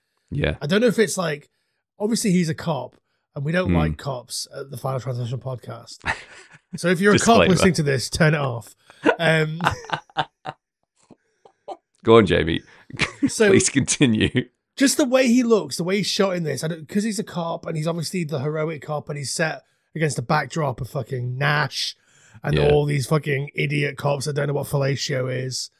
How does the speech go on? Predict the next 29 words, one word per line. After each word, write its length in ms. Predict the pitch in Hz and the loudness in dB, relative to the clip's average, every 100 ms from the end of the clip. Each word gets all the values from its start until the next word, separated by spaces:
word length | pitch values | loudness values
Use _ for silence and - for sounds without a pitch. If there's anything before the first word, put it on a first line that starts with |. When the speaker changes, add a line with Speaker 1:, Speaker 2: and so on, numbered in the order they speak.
| 294 - | -10 0
Speaker 1:
Yep. 280 | - - - - | 2 2 -2 -4
Speaker 2:
And, 160 | 147 | 0
like, 420 | 147 139 139 135 _ _ _ _ _ _ _ _ _ _ _ _ _ _ - | 2 0 -2 -6 _ _ _ _ _ _ _ _ _ _ _ _ _ _ -16
this 100 | - | -4
guy 220 | 156 151 | 0 2
couldn't 460 | 160 156 151 143 | 2 2 0 -4
detect 400 | 156 - 156 131 | -2 0 0 0
his 160 | 147 120 | -2 0
way 100 | 143 | 2
out 200 | 139 135 | 2 0
of 60 | 135 | -2
a 40 | |
fucking 440 | - 131 139 127 117 | 0 0 0 -2 -2
paper 240 | 135 127 | 0 0
bag. 500 | 143 131 120 120 - _ _ _ | 0 -2 -4 -8 -14 _ _ _
Speaker 1:
Yeah. 280 | 92 82 78 - _ _ _ | 4 4 2 -6 _ _ _
Speaker 2:
So, 260 | - 170 160 | -2 2 2
like, 340 | 156 160 160 - | 2 0 -6 -12
he 160 | 156 | -2
just 220 | 170 208 190 | 0 2 2
looks 400 | 185 190 - - | 2 0 -8 -12
great. 420 | 160 151 165 180 | -8 -4 -4 -4
And 200 | 165 185 | -4 -4
the 60 | 165 | -4
fact 200 | 190 160 | -6 -6
that 100 | 165 | -4
he's, 340 | 165 156 - - _ _ _ _ _ _ - | -4 -4 -8 -18 _ _ _ _ _ _ -4
he's 260 | 160 151 | -2 -2
the, 180 | 180 | -4